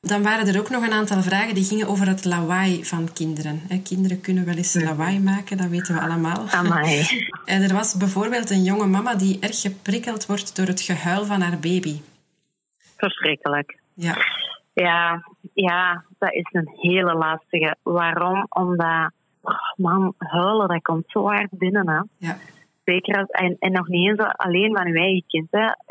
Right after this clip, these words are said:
Speaker 2: Als ik ergens kom en een kind begint te krijsen, dat gaat, ik weet dat niet, dat, dat gaat tot,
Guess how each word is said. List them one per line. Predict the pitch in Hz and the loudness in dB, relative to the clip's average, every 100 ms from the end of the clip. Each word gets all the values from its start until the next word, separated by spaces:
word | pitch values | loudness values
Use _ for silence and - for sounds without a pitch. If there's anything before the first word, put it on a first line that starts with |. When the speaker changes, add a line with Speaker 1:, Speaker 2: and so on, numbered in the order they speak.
| - - | -8 -6
Speaker 2:
Als | 196 | -6
ik | - 180 | -6 -4
ergens | 196 196 175 | -2 0 -2
kom | - 208 | -2 0
en | 202 | 2
een | 180 - | 0 0
kind | 208 214 | -2 0
begint | 208 190 | 0 0
te | - | -2
krijsen, | - 196 208 214 202 | -2 0 0 0 -2
dat | 170 - | -2 -2
gaat, | 165 156 - | -4 -4 -6
ik | - | -4
weet | 190 | -2
dat | - 180 | -2 -2
niet, | 156 | -2
dat, | 151 - - | -4 -4 -4
dat | - - | -4 -6
gaat | |
tot, | - | -8